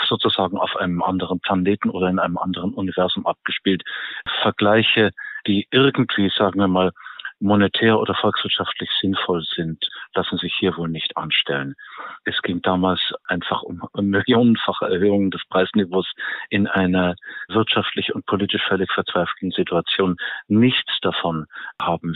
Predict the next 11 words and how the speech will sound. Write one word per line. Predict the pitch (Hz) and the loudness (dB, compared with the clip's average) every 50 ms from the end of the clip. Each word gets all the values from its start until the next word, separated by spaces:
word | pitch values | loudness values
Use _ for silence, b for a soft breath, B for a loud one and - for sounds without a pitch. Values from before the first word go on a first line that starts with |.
| - | -4
wir | - 80 82 82 82 - | -4 -2 -2 -2 -2 -2
in, | - 85 87 82 82 80 78 B B B B - | -4 -4 -4 -2 -4 -4 -8 B B B B -8
äh, | - 82 82 80 - | -8 -6 -6 -2 0
Deutschland | 85 85 - - - 90 87 - | 0 0 0 -2 -4 -4 -2 0
gegenwärtig. | 98 90 - - - - 78 - - 82 - | -2 -2 -2 -2 -4 -6 -4 -4 -6 -8 -6
Wir | - 85 85 | -6 -4 -2
sehen | - 104 104 107 117 | 2 4 4 4 4
Inflation, | 120 104 - - - 92 - - - - 101 98 101 95 B B B B B B - | 2 0 0 0 0 0 0 0 0 2 2 2 0 -2 B B B B B B -2
wir | - 98 87 - | -2 -2 -2 -2
sind | - 87 - - | -4 -6 -4 -2
aber | - 185 160 - 82 - - | -2 -2 0 0 0 0 -2